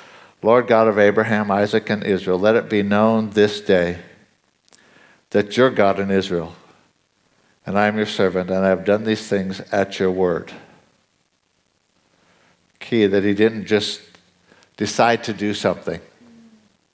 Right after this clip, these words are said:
He did it at God's word. "Hear me, O Lord, hear me, that this people may know that you are the Lord, and that you have turned their hearts back to you again." Then the fire of the Lord fell and consumed the burnt offering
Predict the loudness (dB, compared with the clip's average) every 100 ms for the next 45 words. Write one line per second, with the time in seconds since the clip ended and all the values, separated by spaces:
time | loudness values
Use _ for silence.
0 | _ _ _ _ _ _ _ -4 0 2
1 | 4 4 2 0 -4 -4 2 4 2 -2
2 | -4 -6 -16 -20 -20 -20 -8 2 2 4
3 | 4 4 4 4 2 0 2 2 2 0
4 | 0 -4 -2 -2 -2 0 0 0 2 2
5 | 2 -2 -10 _ _ _ _ 0 0 -6
6 | -2 2 4 4 4 0 -6 -2 0 0
7 | 0 0 -2 -8 -18 _ _ _ _ _
8 | _ _ _ _ -4 2 2 2 0 0
9 | -2 0 2 0 0 -4 -2 -4 -2 -2
10 | -2 0 0 0 -2 -2 -2 0 2 2
11 | 2 4 2 2 0 4 4 0 -8 -8
12 | -6 -2 -2 0 2 2 0 -4 -6